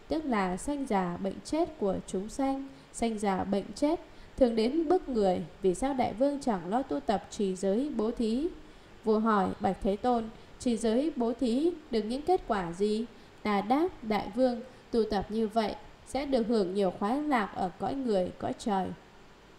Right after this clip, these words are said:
Vua hỏi, "Bạch Thế Tôn, như cây ni câu đà nếu trì giới bố thí thì có được hưởng sự an ổn ở cõi người, cõi trời chăng?"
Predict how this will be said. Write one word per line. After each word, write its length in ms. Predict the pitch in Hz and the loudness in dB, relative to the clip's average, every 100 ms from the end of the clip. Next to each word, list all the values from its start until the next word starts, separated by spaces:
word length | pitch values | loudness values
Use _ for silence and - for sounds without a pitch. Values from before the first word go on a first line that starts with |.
| - - - | -20 -20 -8
Vua 200 | 208 233 | 2 4
hỏi, 280 | 220 220 185 180 - - - - | 8 8 6 2 -10 -20 -20 -4
"Bạch 160 | 208 190 | -2 -2
Thế 120 | 202 196 | -2 2
Tôn, 400 | 262 247 233 247 | 4 2 2 -2
như 80 | |
cây 260 | 240 240 220 | 0 2 2
ni 160 | 226 226 | 0 0
câu 240 | 233 208 | 2 2
đà 320 | 202 196 185 185 | 2 0 0 2
nếu 180 | 214 | 2
trì 260 | 277 262 196 | 2 2 2
giới 260 | 208 202 254 | 4 2 4
bố 180 | 233 | 2
thí 340 | 240 240 220 320 - - - - | 2 2 2 0 -4 -20 -16 -2
thì 200 | 247 226 | 0 0
có 180 | 226 285 | 0 -2
được 200 | 320 214 | 0 2
hưởng 300 | 226 190 185 | 2 2 0
sự 280 | - 208 208 | 0 2 2
an 200 | 302 302 | 0 0
ổn 240 | 214 190 | 0 0
ở 220 | 202 185 - | -2 -2 -2
cõi 140 | - | -2
người, 260 | 294 247 196 | 0 0 0
cõi 180 | - 277 | -2 -4
trời 240 | 254 208 | -2 -2
chăng?" 360 | 202 294 294 | -2 -2 -2